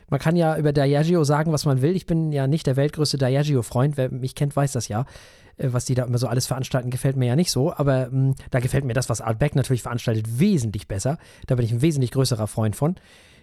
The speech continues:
Aber, d-, ähm, was mir jetzt schon bei, zweimal passiert ist bei Signatory Vintage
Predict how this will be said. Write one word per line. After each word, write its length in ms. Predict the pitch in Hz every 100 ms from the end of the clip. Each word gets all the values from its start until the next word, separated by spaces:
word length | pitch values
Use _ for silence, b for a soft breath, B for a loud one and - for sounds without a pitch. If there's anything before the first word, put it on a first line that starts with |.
| B _ _ _ _ _ _ _
Aber, 760 | - 139 135 131 131 127 120 120
d-, 220 | 120 123
ähm, 340 | - 131 123
was 160 | 120 135
mir 100 | 135
jetzt 180 | 131 135
schon 220 | 151 127
bei, 400 | 117 113 110 110 b b
zweimal 380 | - 147 226 262
passiert 380 | 202 - 185
ist 140 | 160 -
bei 320 | 139 120 120
Signatory 540 | 117 160 139 139 127 117
Vintage 500 | 165 233 - -